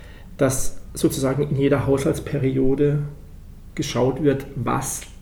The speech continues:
ist darstellbar und was ist in dem städtischen finanziellen Gesamtgefüge machbar. Klar ist, dass in den letzten Jahren wahnsinnig viel getan wurde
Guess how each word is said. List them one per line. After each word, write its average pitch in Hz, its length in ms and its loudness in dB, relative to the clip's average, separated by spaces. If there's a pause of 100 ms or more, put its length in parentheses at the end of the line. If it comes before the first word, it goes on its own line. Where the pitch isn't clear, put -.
(220)
ist - 240 -4
darstellbar 143 840 4
und 131 160 2
was 127 180 0
ist - 220 -2
in 143 80 4
dem 143 240 2
städtischen 147 560 2
finanziellen 147 640 2
Gesamtgefüge 139 1000 2
machbar. 107 760 0 (1400)
Klar 147 440 6
ist, 214 260 0 (340)
dass 143 140 2
in 156 80 6
den 139 100 8
letzten 139 380 2
Jahren 139 440 0 (760)
wahnsinnig 143 580 6
viel 156 220 2
getan 131 560 2
wurde 131 420 8